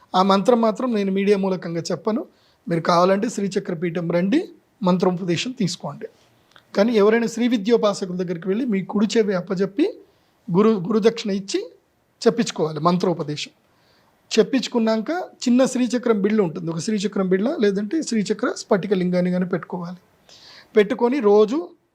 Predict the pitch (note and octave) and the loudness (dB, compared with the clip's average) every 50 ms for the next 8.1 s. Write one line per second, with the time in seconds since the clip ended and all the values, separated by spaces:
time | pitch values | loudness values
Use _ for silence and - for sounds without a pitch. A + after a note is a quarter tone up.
0 | - - F#3 G#3+ A#3 A#3 A3+ A3+ G#3+ G#3 G3+ F#3 G3 G3 F#3+ - D4 F4 - _ | -6 0 4 6 6 6 6 4 2 0 -2 -2 -4 -4 -6 -6 -10 -12 -12 _
1 | _ _ _ _ _ - - - G#3 F#3+ G#3 G3 A#3 A#3 F#3 G#3+ G3 F3+ G3 G3 | _ _ _ _ _ -18 -8 -4 -2 0 4 4 4 2 2 -2 -4 -4 -4 -6
2 | F#3 - - C#4+ D4+ G3+ F#3+ A#3 G#3 A3 B3 G3 F3+ D#3+ E3+ F3+ F3 D#3+ D#3 D#3 | -6 -6 -8 -6 -4 -2 0 0 2 2 2 0 0 -4 -8 -10 -12 -10 -10 -10
3 | D#3+ E3 - _ _ _ _ _ _ _ - _ _ _ _ _ - G3+ G#3 F#3 | -12 -14 -16 _ _ _ _ _ _ _ -20 _ _ _ _ _ 0 2 2 4
4 | G#3+ G#3 G#3 G#3+ A#3+ C4+ C4 C4 C4 A3 C4 C4 B3 A#3+ A3+ A3 G#3+ A3 A3+ - | 4 6 6 6 6 6 6 4 2 2 2 2 2 4 2 2 2 0 -2 -2
5 | A3 G#3+ G#3+ A3 B3 D4+ E4 B3 A3+ - B3+ A#3+ B3+ B3+ A#3+ C4+ B3+ A#3+ A3 F#3 | 0 -2 0 0 -2 -2 0 0 2 2 4 4 4 2 2 -2 -2 0 -2 -2
6 | E3 F3+ - - - F#3 D#3 F3+ - _ _ _ _ _ - F#3+ G3+ - - G#3 | -2 -4 -6 -6 -8 -10 -10 -10 -12 _ _ _ _ _ 0 0 2 4 4 4
7 | G3+ G#3+ A#3 A3 A3+ - G3+ A3 G#3+ G#3+ - A#3+ A3 A3+ A3 G3+ E3+ E3 D#3+ D3+ | 4 4 4 2 0 2 2 2 2 2 0 -2 0 0 0 -2 -2 -4 -6 -8
8 | F3+ - | -14 -18